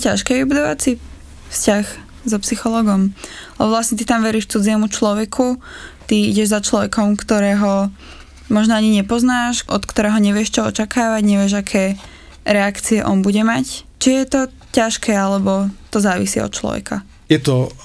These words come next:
Speaker 2: výsostne individuálne. Sú ľudia, ktorí veľmi ľahko dôverujú iným ľuďom, dokonca sa aj niekedy ľahko namotajú na iných ľudí a tým pádom, keď sa dostanú k psychologovi, tak veľmi ľahko aj uveria psychologovi. Niekedy toto je práve naopak problémom,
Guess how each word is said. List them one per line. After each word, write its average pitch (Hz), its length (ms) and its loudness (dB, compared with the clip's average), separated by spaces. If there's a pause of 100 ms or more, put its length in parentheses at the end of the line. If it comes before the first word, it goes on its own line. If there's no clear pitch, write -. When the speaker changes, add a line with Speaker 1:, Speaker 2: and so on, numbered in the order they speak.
(240)
Speaker 2:
výsostne 135 520 2
individuálne. 107 680 2 (340)
Sú 151 160 4
ľudia, 143 240 4
ktorí 123 480 2
veľmi 127 400 2
ľahko 117 320 2
dôverujú 120 400 4
iným 120 240 4
ľuďom, 131 280 2 (520)
dokonca 120 480 2
sa 120 320 0
aj 120 240 0 (240)
niekedy 123 400 4
ľahko 123 400 2
namotajú 123 480 4
na 127 160 4
iných 131 240 2
ľudí 147 240 0
a 127 160 -2
tým 120 240 2
pádom, 120 320 2 (560)
keď 117 240 2
sa 120 160 2
dostanú 117 320 2
k - 80 -4
psychologovi, 117 320 2
tak 113 160 4
veľmi 127 160 6
ľahko 117 280 2 (120)
aj - 80 -2
uveria 131 480 2 (160)
psychologovi. 147 640 -2 (160)
Niekedy 131 480 4
toto 131 240 2
je 120 160 4
práve 120 240 4
naopak 117 400 2
problémom, 120 560 4